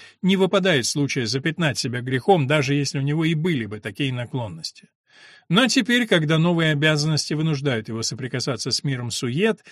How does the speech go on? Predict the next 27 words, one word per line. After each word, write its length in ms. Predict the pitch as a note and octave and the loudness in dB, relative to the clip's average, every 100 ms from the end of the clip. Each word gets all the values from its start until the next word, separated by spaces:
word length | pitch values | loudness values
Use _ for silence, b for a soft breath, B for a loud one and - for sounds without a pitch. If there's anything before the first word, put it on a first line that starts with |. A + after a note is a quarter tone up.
| B | B
и 120 | E3 | -2
подвергаться 580 | F#3 F3 D#3 D3+ C#3 - | 2 2 2 0 0 -2
соблазнам, 580 | A#2+ C3+ F#3+ A3 F#3 F3 B B | -2 -2 0 0 2 0 B B
именно 300 | G#3+ A3+ G#3 | 2 4 4
теперь 520 | - F3+ C#3+ E3 G#3 | 2 -2 0 2 4
ему 260 | G#3 F#3 E3 | 4 4 4
и 60 | |
надлежит 540 | C#3+ C#3+ C#3 B2 D#3 F3 | 4 2 2 2 0 0
явить 280 | D#3+ F#3 D#3+ | 0 0 0
весь 260 | D#3+ C3+ | 0 0
блеск 440 | A#2 B2 C#3+ D3+ - | -2 0 0 0 -2
своих 380 | - E3 E3 | 0 2 2
добродетелей. 680 | D3+ F3 G3+ A3+ F#3+ - F2 _ _ b b b b | 0 0 0 0 -4 -6 -16 _ _ b b b b
Испытание 500 | E3+ A3 G#3 A3 G3 | 2 4 6 6 4
очень 220 | E3 F#3 | 2 2
опасное, 580 | D#3+ C#3 A#2 - A2 G2 _ | 0 -2 -6 -6 -10 -12 _
ведь 180 | B2 C#3 | -4 2
он 100 | F3+ | 2
как 220 | D3 D#3+ | 2 -2
раз 320 | D#3+ F3 E3+ C3+ | 2 4 4 2
достиг 420 | D3 - E3+ D3+ | 2 2 0 -2
возраста, 640 | A#2+ D#3+ F3 F3+ D#3 E3+ | 0 2 2 0 -2 -4
когда 320 | D3 A#2 C3 | -6 -6 -4
страсти 540 | C3 - D3 E3 E3+ - | -4 -4 -2 0 0 -2
обретают 520 | C#3 B2 A2+ D#3 D#3+ | -2 -4 -4 -4 -2
особенную 560 | C#3+ - F3+ F3 E3+ D#3 | -2 -2 -2 0 0 0
силу, 400 | - G#3+ E3+ | 0 -2 -4